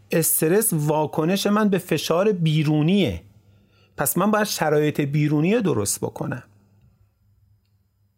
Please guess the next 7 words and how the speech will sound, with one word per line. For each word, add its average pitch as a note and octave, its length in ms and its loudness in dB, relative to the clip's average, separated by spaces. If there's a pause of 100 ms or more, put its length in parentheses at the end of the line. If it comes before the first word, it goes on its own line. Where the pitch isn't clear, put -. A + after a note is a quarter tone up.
(500)
اما G3 200 0
اضطراب F#3+ 840 0 (180)
یک F#3 380 0
مسئله E3+ 680 0
در D#3+ 220 -2
درون D#3 580 2
من، G#2 300 -2